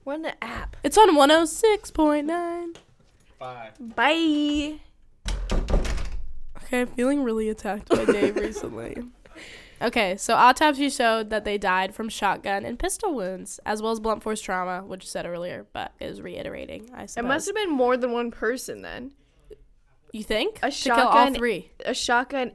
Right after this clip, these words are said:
Speaker 1: and a pistol.
Speaker 2: Yeah.
Speaker 1: And blunt force trauma, especially if, I feel like three, I
Speaker 2: On
Speaker 1: imagine,
Speaker 2: three.
Speaker 1: like, three big men to kill all three of them.
Speaker 2: It's crazy. So they think the blunt force trauma was from a hammer,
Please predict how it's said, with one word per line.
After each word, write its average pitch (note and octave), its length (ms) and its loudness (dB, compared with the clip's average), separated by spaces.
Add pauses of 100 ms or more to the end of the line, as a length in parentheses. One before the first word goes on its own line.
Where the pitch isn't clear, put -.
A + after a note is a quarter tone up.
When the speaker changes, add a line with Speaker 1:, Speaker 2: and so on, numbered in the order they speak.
(100)
Speaker 1:
and A#3+ 320 0
a G3+ 80 0
pistol. G3 720 -8 (120)
Speaker 2:
Yeah. A3 320 -2 (140)
Speaker 1:
And A#3+ 320 2
blunt A3+ 320 2
force A#3+ 200 -6
trauma, A3+ 300 -4
especially B3+ 400 -4
if, - 140 -14 (100)
I A#3+ 60 -8
feel D4+ 160 -4
like - 200 -14
three, B3+ 440 -2 (280)
I G#3 100 -6
Speaker 2:
On A#3+ 40 0
Speaker 1:
imagine, C4+ 260 -2
Speaker 2:
three. C#4+ 140 0
Speaker 1:
like, A#3 80 -10
three C4 300 0
big A3 440 0
men F#3+ 460 -6 (1040)
to C4 140 -4
kill A#3+ 300 0
all A#3 260 4
three G3+ 340 -2
of A3 160 -4
them. C4+ 440 -4 (300)
Speaker 2:
It's C#4+ 200 -6
crazy. B3+ 720 -10 (640)
So D4 320 2
they C#4+ 160 4
think D#4+ 240 -4
the F#4+ 80 -2
blunt C4+ 240 2
force D4 220 0
trauma A#3 340 0
was A3+ 140 -6
from G#3 180 -6
a G3 60 -4
hammer, E3+ 480 -8